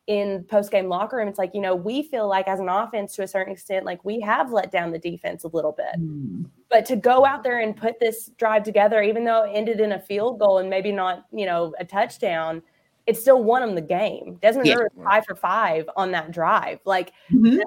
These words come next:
Speaker 1: this is all important in the sense of building trust and camaraderie between units that, "Hey,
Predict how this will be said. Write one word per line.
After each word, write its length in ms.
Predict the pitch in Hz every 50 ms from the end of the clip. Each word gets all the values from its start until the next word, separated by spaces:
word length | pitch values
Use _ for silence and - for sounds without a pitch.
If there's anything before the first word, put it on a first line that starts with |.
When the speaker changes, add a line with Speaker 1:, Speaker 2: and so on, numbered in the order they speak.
| - _ _ _ -
Speaker 1:
this 180 | 262 320 - -
is 140 | 285 262 202
all 340 | - 208 220 233 240 240 226
important 800 | 208 208 208 - - - 208 226 277 285 247 233 220 214 208 -
in 220 | 214 214 233 254
the 80 | 240 214
sense 340 | 226 - 226 233 247 233 -
of 140 | 208 165 -
building 420 | 202 208 226 240 240 233 214 208
trust 380 | 208 - 202 208 233 226 - 233
and 100 | 214 208
camaraderie 540 | 190 190 180 180 190 196 208 220 214 202
between 420 | 175 190 175 - - 196 190 190 185
units 360 | 196 247 262 214 190 196 -
that, 160 | - 185 180
"Hey, 480 | - 180 180 240 294 311 240 185 175